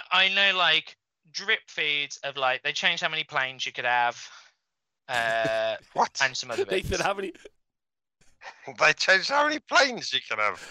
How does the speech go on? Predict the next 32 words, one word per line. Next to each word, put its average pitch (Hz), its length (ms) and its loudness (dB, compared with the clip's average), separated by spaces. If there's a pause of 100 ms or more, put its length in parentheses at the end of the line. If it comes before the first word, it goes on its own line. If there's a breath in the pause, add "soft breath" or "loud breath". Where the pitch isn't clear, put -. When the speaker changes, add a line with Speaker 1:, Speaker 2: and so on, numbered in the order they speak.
Speaker 3:
How 226 80 0
many 269 100 -6
planes 269 240 -6
do 262 80 -2
you 277 60 6
Speaker 2:
How 302 60 6
Speaker 3:
think 330 100 4
Speaker 2:
many 349 80 2
Speaker 3:
you - 40 -6
should 339 140 4
have, 392 80 10
Speaker 2:
planes 339 200 0
can 285 80 -6
Speaker 3:
Nathan? 120 140 -2
Speaker 2:
you 117 60 2
have? 92 260 -2
Speaker 3:
Nathan, 190 260 -2
how 185 200 -2
many 214 140 -8
Speaker 2:
I - 20 -14
Speaker 3:
planes 196 200 -2
do 160 40 -2
you - 40 0
Speaker 2:
thought 165 100 0
you - 60 0
Speaker 3:
think 160 140 -6
Speaker 2:
could - 40 -10
Speaker 3:
they 151 60 0
Speaker 2:
just 143 100 -4
Speaker 3:
should 156 100 -4
have? 123 240 -4 (3250)
Speaker 2:
Twenty. 131 580 -2